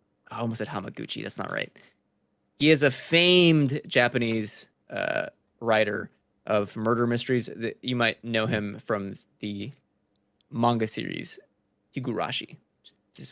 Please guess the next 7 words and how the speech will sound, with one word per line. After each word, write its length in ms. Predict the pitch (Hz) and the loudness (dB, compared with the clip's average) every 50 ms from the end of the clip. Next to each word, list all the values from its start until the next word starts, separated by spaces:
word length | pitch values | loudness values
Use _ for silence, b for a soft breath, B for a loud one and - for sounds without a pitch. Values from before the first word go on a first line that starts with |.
| - 69 - | -16 -16 -10
probably 200 | - - 117 - | -6 -4 -4 -4
his 100 | 50 - | -4 -8
most 160 | - - - | -10 -12 -10
famous 300 | - - 50 50 - - | -8 -8 -8 -8 -10 -12
work. 260 | - - - - - _ _ _ _ _ _ _ _ _ _ - | -12 -14 -18 -20 -20 _ _ _ _ _ _ _ _ _ _ -4
Uh, 320 | - 101 101 101 101 101 - - - | 0 2 2 4 2 2 0 -4 -10
so 240 | - - - 113 | -6 -2 0 0